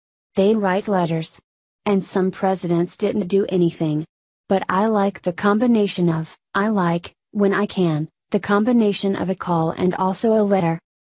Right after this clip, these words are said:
The question came up during the news conference in reference to the four U S soldiers killed in an ambush in Niger. A former Obama official said Trump's Monday Rose Garden statement, and not specifically addressing the claim about Kelly,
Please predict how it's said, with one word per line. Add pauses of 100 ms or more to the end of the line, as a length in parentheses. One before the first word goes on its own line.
(300)
The
question
came
up
during
the
news
conference
in
reference
to
the
four
U
S
soldiers
killed
in
an
ambush
in
Niger. (680)
A
former
Obama
official
said
Trump's
Monday
Rose
Garden
statement, (220)
and
not
specifically
addressing
the
claim
about
Kelly,